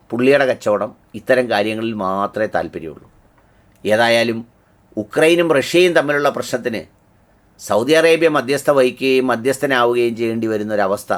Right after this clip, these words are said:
മാത്യു സാമുവലെ എങ്ങനെ സഹിക്കും?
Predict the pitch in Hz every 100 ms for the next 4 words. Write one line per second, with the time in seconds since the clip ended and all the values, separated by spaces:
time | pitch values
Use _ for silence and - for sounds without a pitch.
0 | - _ _ _ _ _ _ _ _ _
1 | - 92 - 123 123 120 117 110 98 117
2 | 120 - 101 92 101